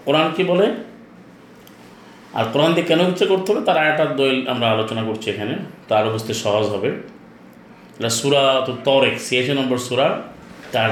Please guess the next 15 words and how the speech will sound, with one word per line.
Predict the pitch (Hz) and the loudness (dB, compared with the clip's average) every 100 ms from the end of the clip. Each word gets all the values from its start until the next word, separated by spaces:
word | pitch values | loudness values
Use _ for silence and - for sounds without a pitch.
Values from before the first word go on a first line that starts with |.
| - | 0
তেরো | 139 139 | 2 4
এবং | 127 117 | 4 0
চোদ্দ, | 113 101 98 | -4 -6 -6
"ইন্নাহু | 123 127 120 110 107 104 | 0 2 2 0 -2 -2
লাকাউলুন | 95 123 120 113 104 - | -2 0 2 0 -2 -2
ফাসল, | 135 - - - - - - - - - - | -2 -2 -10 -16 -20 -20 -20 -20 -20 -20 -4
ইন্নাহু | 131 131 123 110 123 143 | 0 4 4 4 2 2
লাকাউলুন | 139 120 127 123 123 147 147 127 - | 2 0 2 2 2 2 2 0 0
ফাসল | 160 - - | 0 -2 -8
ওয়া | 107 | -6
মা | 110 | -4
হুয়া | 98 101 131 117 | -4 -4 -2 -2
বিল | 101 95 | -2 -2
হাজল।" | - - - - - - - - - 127 | -2 -4 -8 -18 -20 -20 -20 -20 -6 -4
নিশ্চয়ই | 123 170 | -2 -2